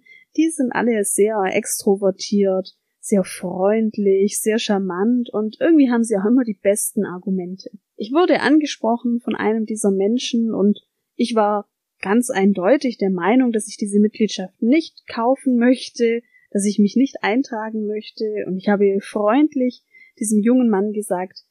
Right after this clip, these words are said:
„Danke, nein, ich bin schon in zwei Organisationen, das ist für mich aktuell ausreichend.“ Und ich dachte, ich kann dann einfach weitergehen. Was ich nicht wusste, ist, dass ich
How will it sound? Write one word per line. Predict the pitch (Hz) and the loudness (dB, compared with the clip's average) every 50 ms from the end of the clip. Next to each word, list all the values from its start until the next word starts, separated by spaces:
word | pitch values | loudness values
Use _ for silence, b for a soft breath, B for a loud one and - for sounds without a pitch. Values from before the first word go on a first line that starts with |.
| _ _ _ _ _ | _ _ _ _ _
„Danke, | - 220 247 285 285 285 254 240 240 233 233 233 | 0 2 2 4 4 2 2 0 0 -4 -4 -2
nein, | 214 202 202 202 220 240 254 254 247 240 _ _ - | 2 2 4 4 4 2 2 2 0 -2 _ _ -20
ich | - - - | -20 -6 0
bin | 262 254 269 | 2 4 4
schon | 285 - 247 214 208 | 4 2 2 2 2
in | 196 196 190 | 2 2 0
zwei | - - 196 202 196 180 | -2 -4 -4 -2 -2 -2
Organisationen, | 196 196 202 196 202 202 202 208 190 185 - - - 220 226 240 247 254 247 240 226 | -2 -2 0 0 0 0 0 -2 -6 -10 -10 -8 -4 -2 0 0 2 0 0 0 0
das | 220 208 208 - | 0 0 0 -2
ist | 208 - - - | -4 -4 -2 2
für | 214 | 2
mich | 208 202 202 - - | 4 2 2 0 -4
aktuell | - 180 - - - - 202 214 226 - | -10 -10 -12 -10 -6 -4 -2 -2 -2 -2
ausreichend.“ | - 185 196 190 - - 208 196 185 180 185 185 - - - - - - _ _ _ _ _ _ _ _ _ _ _ | -4 -4 -4 -4 -6 -8 -12 -14 -16 -18 -18 -18 -16 -16 -16 -16 -18 -20 _ _ _ _ _ _ _ _ _ _ _
Und | - 285 | 0 2
ich | 349 339 - | 2 4 4
dachte, | 269 254 277 302 - 285 | 2 2 2 2 0 0
ich | 220 226 - | 0 0 -2
kann | - 233 220 240 233 | -2 -2 0 0 2
dann | 220 202 185 | 2 0 0
einfach | 113 190 202 - - 208 190 185 | 0 0 0 0 -2 -4 -6 -8
weitergehen. | 165 165 160 165 - - - - 98 82 90 180 - _ _ | -10 -12 -12 -12 -12 -14 -12 -12 -12 -12 -12 -14 -16 _ _
Was | - 208 208 | -2 0 2
ich | 226 233 254 | 4 6 6
nicht | 349 339 - | 4 4 4
wusste, | 339 330 302 - - 254 | 2 0 0 0 0 -2
ist, | 247 - - | 0 0 0
dass | 220 220 - | -2 -2 -2
ich | 226 214 - - _ | -4 -6 -6 -8 _